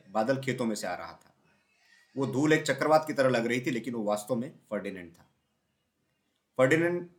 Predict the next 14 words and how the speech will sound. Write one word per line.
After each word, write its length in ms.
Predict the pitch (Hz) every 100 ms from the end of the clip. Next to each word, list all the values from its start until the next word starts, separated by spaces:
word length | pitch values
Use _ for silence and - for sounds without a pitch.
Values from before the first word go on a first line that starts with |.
| _ -
ने 220 | 139 170
लुटेरों 420 | 127 120 139 156
की 140 | 151 151
वैगन 380 | 101 113 131
को 100 | 139
पीछे 360 | 151 127 123 160
से 220 | - - 139
एक 160 | 143
रेल 320 | 104 104 143
के 100 | 135
भारी 280 | 117 110 127
इंजन 300 | 110 113 113
जैसे 240 | 104 98 113
मारा। 360 | 90 80 -